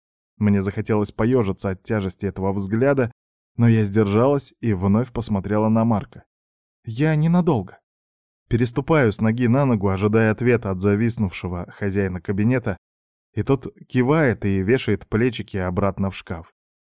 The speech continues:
Перехватила лямку сумочки удобнее и вскинула взгляд, заметив, что Марк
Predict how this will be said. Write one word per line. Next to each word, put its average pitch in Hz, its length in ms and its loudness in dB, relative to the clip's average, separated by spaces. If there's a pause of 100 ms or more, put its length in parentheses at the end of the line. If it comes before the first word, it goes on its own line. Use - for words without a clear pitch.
(220)
Перехватила 143 540 2
лямку 156 400 2
сумочки 151 480 -4
удобнее 104 640 0
и 123 260 -8
вскинула 127 540 -2
взгляд, 131 460 -2
заметив, 107 520 -2
что - 220 -4
Марк 123 340 0